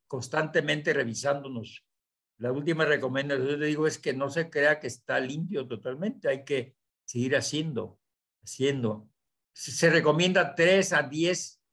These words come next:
sesiones para regresión al vientre para quedar sanado en su parte del pasado. Pero si usted acumula cada mes situaciones, hay que estar de vez en cuando haciendo terapia para, para mantenimiento.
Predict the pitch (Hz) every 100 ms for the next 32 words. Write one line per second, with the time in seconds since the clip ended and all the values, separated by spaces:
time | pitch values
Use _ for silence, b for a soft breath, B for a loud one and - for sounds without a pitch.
0 | _ _ _ _ - 143 123 156 165 160
1 | 165 147 127 113 123 120 117 143 147 147
2 | 156 165 147 120 113 117 117 113 - -
3 | - 123 147 160 147 117 - _ _ _
4 | - 135 127 - 127 - 127 139 - 131
5 | 123 - 113 - - 160 143 92 - _
6 | _ _ _ 127 131 117 117 156 165 160
7 | 160 135 147 165 151 135 135 147 147 147
8 | 151 143 - 143 113 131 123 143 156 147
9 | 151 - - _ - - 143 143 147 139
10 | 135 147 120 139 135 139 135 131 131 135
11 | - 120 123 117 131 123 - 123 131 131
12 | - _ _ _ _ _ _ _ _ _
13 | _ - 151 147 143 139 127 117 127 127
14 | 147 190 - 165 135 -